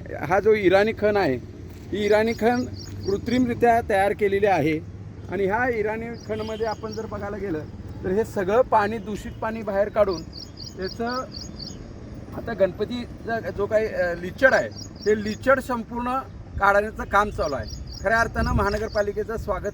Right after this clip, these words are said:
केलं पाहिजे, कारण का, जर आपण अशा पद्धतीनं जर कृत्रिम, अ, ह्याच्यामध्ये गणपती जण विसर्जन केलं तर मात्र प्रदूषण होणार नाही. कोल्हापुरातले अनेक तरुण मंडळ याला खऱ्या अर्थानं सपोर्ट देतात, पण दुःखद वेदना एवढीच वाटते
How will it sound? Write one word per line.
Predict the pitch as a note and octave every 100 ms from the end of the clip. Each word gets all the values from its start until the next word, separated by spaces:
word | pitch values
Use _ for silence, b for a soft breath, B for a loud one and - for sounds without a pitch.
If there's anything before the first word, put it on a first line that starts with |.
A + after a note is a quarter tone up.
| -
केलं | F3 E3+
पाहिजे, | D#3+ A#2 G#2+ - - - -
कारण | F#3 A3
का, | A3+ A#3 G3+ G3 - - - -
जर | A3 C#4 C4+ - - -
आपण | F#3 A3+ B3+ A#3+
अशा | F3 -
पद्धतीनं | A#3+ A#3+ G#3+ A3+ - A#3+ C4
जर | A#3+
कृत्रिम, | C4 - - G#3 - C4 C4
अ, | A#3+ A#3
ह्याच्यामध्ये | G#3 G3 A3+ A3 A3+
गणपती | G#3+ G#3 G#3+ A3
जण | G#3+ A3
विसर्जन | G#3 G#3 G3 G3+
केलं | F#3+ G3 F3 D3+ D3 - - -
तर | A3+
मात्र | A3+ G#3 G#3 G#3+
प्रदूषण | - F#3+ G3 - G3+
होणार | E3+ F#3 G3
नाही. | G3 G#3+ A3+ - - - F3+
कोल्हापुरातले | F3+ G#3 A3 A3 A3 A3+ A#3+ -
अनेक | E3+ G3 B3
तरुण | C4+ A#3 A3 A3
मंडळ | G#3+ G#3 G#3 D3 - - - C3+
याला | D#3+ F3+ A3 A#3+ - - -
खऱ्या | F3+ G#3+
अर्थानं | G#3 A3+ A3
सपोर्ट | - G3+ C4 B3+
देतात, | G#3+ D#3+ C#3+ - - - -
पण | A3+ G#3+
दुःखद | E3+ F3+ - C4
वेदना | C4 B3 B3+ C4+
एवढीच | B3 B3+ B3+
वाटते | A3+ E3